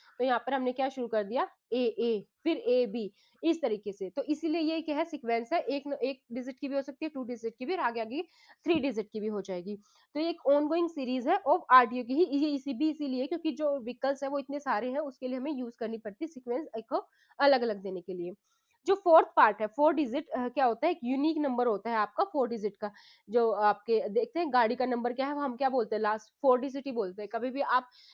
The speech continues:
कहीं पे पार्किंग के लिए, पार्किंग लॉट के लिए जाते हैं या कोई भी आपसे पूछता है तो आप गाड़ी का नंबर क्या बताते हैं? आप पूरा नहीं बताते कभी। अब आप क्या बताते हैं?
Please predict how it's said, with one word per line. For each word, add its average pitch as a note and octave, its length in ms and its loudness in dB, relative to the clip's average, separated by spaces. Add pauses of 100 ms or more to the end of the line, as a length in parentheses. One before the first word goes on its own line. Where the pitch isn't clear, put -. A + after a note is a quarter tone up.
कहीं C4 140 0
पे C4 100 -8
पार्किंग C4 440 2
के C#4+ 80 -4
लिए, C#4 100 -4
पार्किंग C4+ 400 -2
लॉट C4+ 180 0
के C#4 80 -6
लिए C4 100 -4
जाते B3 260 -2
हैं C4+ 80 -4
या C4+ 120 -2
कोई D4+ 200 -2
भी D4+ 100 -2
आपसे D4 240 0
पूछता B3+ 260 -8
है C#4 40 -10
तो C#4+ 60 -4
आप B3+ 120 -6
गाड़ी B3 220 -2
का C#4 100 -4
नंबर C#4+ 240 -4
क्या D4+ 160 -2
बताते G#3 380 -4
हैं? - 20 2
आप G#3+ 120 -2
पूरा C4+ 180 0
नहीं D4 180 -2
बताते C#4 360 -2
कभी। A#3 180 -4
अब A#3+ 140 -2
आप B3 140 -2
क्या B3+ 120 -2
बताते B3 340 -6
हैं? E4 60 -2